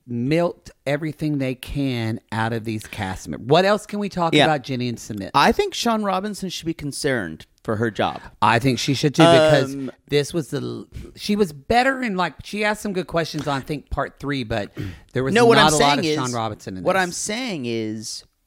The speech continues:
Speaker 2: we got more entertaining entertainment value
Speaker 1: I could see them
Speaker 2: out of a
Speaker 1: nixing the
Speaker 2: tell-all
Speaker 1: tell-all altogether.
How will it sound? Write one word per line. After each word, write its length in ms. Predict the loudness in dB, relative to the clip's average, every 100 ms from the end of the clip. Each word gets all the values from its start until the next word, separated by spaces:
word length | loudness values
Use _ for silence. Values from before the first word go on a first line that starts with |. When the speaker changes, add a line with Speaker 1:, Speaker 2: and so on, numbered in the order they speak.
| -12
Speaker 2:
we 260 | -4 -2
got 360 | -2 -4 -4 -8
more 720 | -8 -4 -2 -2 -4 -6 -10 _ _ -8
entertaining 720 | -4 -4 -4 -8 -6 -6 -6 -4
entertainment 680 | -4 -4 -6 -4 -2 -4
value 560 | -4 -4 -4 -4 -4 -2
Speaker 1:
I 100 | -2 -2
could 180 | -2 0
see 180 | 2
them 200 | 6 6
Speaker 2:
out 140 | 6 6
of 100 | 6
a 20 |
Speaker 1:
nixing 120 | 6 4
the 40 |
Speaker 2:
tell-all 500 | 4 6 6 4 2
Speaker 1:
tell-all 300 | 0 0 0
altogether. 680 | -2 -6 -6 -6 -6 -10